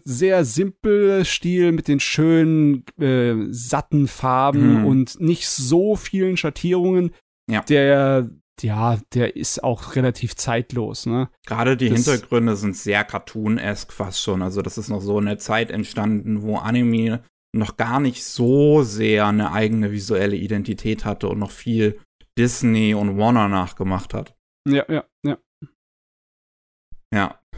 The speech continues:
Speaker 1: Hm.
Speaker 2: Und auch bei den westlichen Einflüssen sieht man dann halt sowas wie, dass zum Beispiel die Protagonistin Mimiko,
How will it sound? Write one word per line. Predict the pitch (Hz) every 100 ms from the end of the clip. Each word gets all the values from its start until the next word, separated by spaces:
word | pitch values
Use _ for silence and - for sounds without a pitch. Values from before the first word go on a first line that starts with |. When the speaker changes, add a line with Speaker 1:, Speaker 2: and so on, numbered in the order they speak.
| -
Speaker 1:
Hm. | 143 165
Speaker 2:
Und | 165 156
auch | 120 107
bei | 120
den | 107 104
westlichen | 110 - 98 107
Einflüssen | - 120 117 - 101
sieht | 107
man | 120
dann | 110
halt | 107 104
sowas | 117 104 -
wie, | 107
dass | 101 -
zum | 107
Beispiel | 104 101 - 101
die | - 101 101
Protagonistin | - 104 101 110 151 - 139 127
Mimiko, | 127 165 170 - 139 139 147